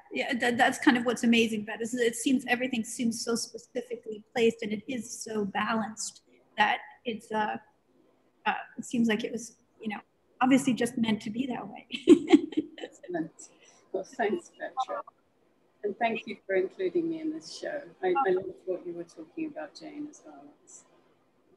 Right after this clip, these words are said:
Speaker 1: Thank you. Thank you. Beautiful piece. And we're so, so excited and delighted to show it.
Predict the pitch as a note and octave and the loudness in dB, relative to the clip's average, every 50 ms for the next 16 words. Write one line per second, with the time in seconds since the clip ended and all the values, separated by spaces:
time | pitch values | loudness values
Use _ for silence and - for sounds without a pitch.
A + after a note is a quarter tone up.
0 | _ _ - B3+ C4 C4 C4 E4+ - _ _ _ _ _ - _ _ _ _ _ | _ _ -2 0 0 0 0 -2 -4 _ _ _ _ _ -20 _ _ _ _ _
1 | - A#3 A3+ - - G3+ G3+ G#3 A3 - - B3 B3 B3+ B3+ A#3+ A#3+ - A#3+ A3+ | -14 -12 -10 -6 -4 -4 -4 -4 -6 -10 -10 -8 -6 -6 -6 -6 -8 -10 -12 -12
2 | - - G#3+ G#3 G#3 G#3 - - - G#3 G#3 G#3+ G#3+ G#3 G#3+ G#3+ G#3+ - _ _ | -10 -8 -6 -4 -4 -6 -8 -10 -12 -10 -8 -8 -8 -10 -12 -16 -18 -20 _ _
3 | _ _ - A3 G#3+ G#3+ G#3+ G#3+ G#3 - A3 G#3+ G#3+ A3 A3 A#3 _ _ _ _ | _ _ -6 -4 -2 -2 -4 -6 -8 -10 -10 -8 -8 -8 -8 -10 _ _ _ _
4 | _ - C4+ A3+ - _ - G#3 G#3 G3+ G#3+ G#3 G#3 G#3 G#3+ G3+ G3+ G3 G3 G3+ | _ -20 -20 -20 -18 _ -8 -6 -6 -6 -6 -6 -8 -8 -8 -8 -8 -8 -8 -8
5 | A3 A3 - - - - - - A2 A2+ A2+ - | -10 -14 -18 -18 -16 -16 -16 -16 -14 -14 -16 -16